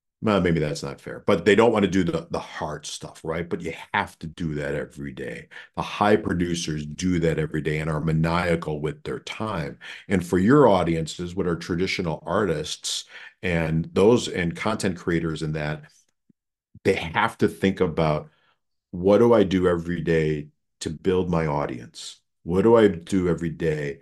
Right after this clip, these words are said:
to sell my products and service?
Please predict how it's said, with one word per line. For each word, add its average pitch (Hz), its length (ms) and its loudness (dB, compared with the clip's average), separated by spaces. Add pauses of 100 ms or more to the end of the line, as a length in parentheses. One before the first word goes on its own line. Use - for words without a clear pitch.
(260)
to 90 100 -4
sell 90 320 0
my 92 160 2
products 80 540 -4
and 71 120 -8
service? - 760 -12